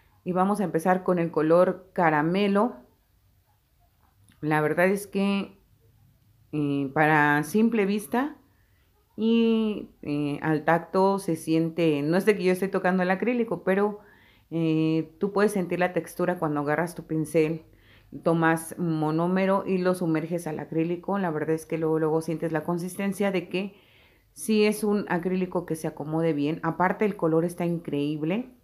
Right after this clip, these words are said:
Espero que en este videito sí se vea un poco más claro, ya que el de Morgana sí se veía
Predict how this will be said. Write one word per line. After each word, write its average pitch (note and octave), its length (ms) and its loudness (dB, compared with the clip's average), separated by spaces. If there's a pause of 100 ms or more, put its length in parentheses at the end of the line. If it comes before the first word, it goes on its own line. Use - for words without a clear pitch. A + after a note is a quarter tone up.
(600)
Espero G#3+ 480 4
que E3 420 2
en E3+ 140 0
este F#3 200 0
videito E3+ 380 0
sí - 120 -12
se G3 80 -4
vea F#3 120 0
un F#3 100 0
poco F#3 180 -2
más F3+ 220 -4
claro, F#3+ 260 2
ya F3+ 240 0
que G3 200 0
el E3+ 120 0
de D#3+ 100 0
Morgana F#3 460 -2
sí F#3 220 -8
se F3+ 160 -4
veía D#3 420 -2